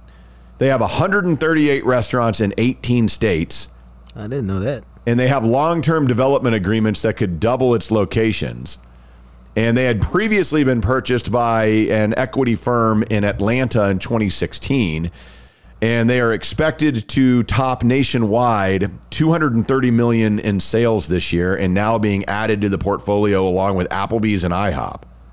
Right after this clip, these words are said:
Speaker 1: And what's wild about this, the very first Fuzzy's, I remember it well, the very first Fuzzy's opened in two thousand and one over there right across the street from T C U in Fort Worth.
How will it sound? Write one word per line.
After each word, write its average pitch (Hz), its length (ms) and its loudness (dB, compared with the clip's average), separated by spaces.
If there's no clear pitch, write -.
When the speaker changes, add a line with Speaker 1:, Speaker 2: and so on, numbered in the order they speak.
Speaker 1:
And 120 140 2
what's 127 160 0
wild 160 540 2
about 101 340 0
this, 76 460 -2
the 117 140 0
very 185 400 0
first 170 340 -2
Fuzzy's, 123 460 2
I 110 60 2
remember 139 520 2
it 135 100 2
well, 73 480 -2
the 101 140 0
very 170 260 2
first 156 340 -2
Fuzzy's 110 600 0
opened 147 420 0
in 107 140 0
two 143 180 0
thousand 135 440 0
and 107 160 2
one 95 500 0
over 131 300 2
there 117 580 2
right 113 340 0
across 139 440 -2
the 120 100 0
street 127 380 0
from 98 160 -2
T 117 240 0
C 117 180 -2
U 104 300 2
in 92 100 -2
Fort 107 260 -2
Worth. 92 480 -2